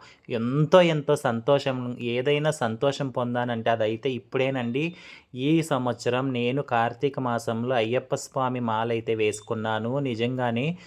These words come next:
చిన్నప్పటి నుంచి నాకు కోరిక ఉండే, అలాగే మొక్కుబడి కూడా ఉండే. నాకు అసలు ప్రతి సంవత్సరము కుదరలేదు, ఈ సంవత్సరం అయితే కుదిరింది.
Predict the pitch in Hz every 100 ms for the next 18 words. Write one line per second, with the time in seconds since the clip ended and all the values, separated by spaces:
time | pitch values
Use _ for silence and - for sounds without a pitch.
0 | - _ - 123 123 135 - 139 139 127
1 | 123 143 131 120 113 - 117 117 120 127
2 | 127 123 123 127 117 110 120 117 107 -
3 | 120 120 123 120 120 113 113 139 175 -
4 | - - 113 110 113 120 120 117 110 117
5 | 120 117 117 123 131 131 117 110 117 120
6 | 113 120 131 120 127 113 110 117 - 131
7 | 123 117 131 117 110 117 117 123 170 180